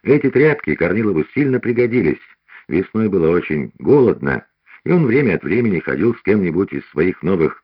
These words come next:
друзей-детдомовцев в соседнюю деревню, выменивая вещи на теплые караваи хлеба,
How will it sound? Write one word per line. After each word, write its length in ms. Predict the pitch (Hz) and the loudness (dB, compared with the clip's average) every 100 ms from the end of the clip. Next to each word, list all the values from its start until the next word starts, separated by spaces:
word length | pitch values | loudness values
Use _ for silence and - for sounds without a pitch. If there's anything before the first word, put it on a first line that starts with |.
| _ | _
друзей-детдомовцев 1120 | 71 78 104 110 76 - 110 117 107 - 95 - - - - | -2 0 0 0 -2 -2 0 0 -2 -2 -2 -4 -20 -20 -10
в 40 | |
соседнюю 520 | 73 67 131 - 69 64 | -8 -4 -4 -4 -8 -4
деревню, 560 | 82 120 113 113 104 _ _ _ _ _ _ | 0 0 2 0 -2 _ _ _ _ _ _
выменивая 600 | 80 135 170 151 131 120 | 2 2 4 2 4 4
вещи 440 | 90 101 101 - 92 | 4 0 -2 -2 -2
на 200 | 76 82 | -2 0
теплые 520 | 87 92 82 80 73 | 0 0 2 2 2
караваи 400 | 78 76 76 73 | 0 2 2 0
хлеба, 560 | - 71 87 73 73 | 0 0 0 0 -2